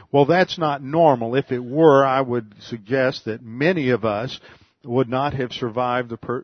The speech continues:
first three or four years of our own Christian life, because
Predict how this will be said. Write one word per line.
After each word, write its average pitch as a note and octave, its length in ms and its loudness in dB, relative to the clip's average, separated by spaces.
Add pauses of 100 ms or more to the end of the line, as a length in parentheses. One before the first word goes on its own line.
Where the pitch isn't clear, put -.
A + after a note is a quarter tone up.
(120)
first B2+ 260 -6
three A#2+ 220 -4
or A#2 80 -4
four A#2 240 -6
years A#2+ 320 -2
of G#2 140 -10
our G#2+ 180 -6
own A#2 140 -10
Christian A2 500 -12
life, C3 400 -2
because A2 360 -8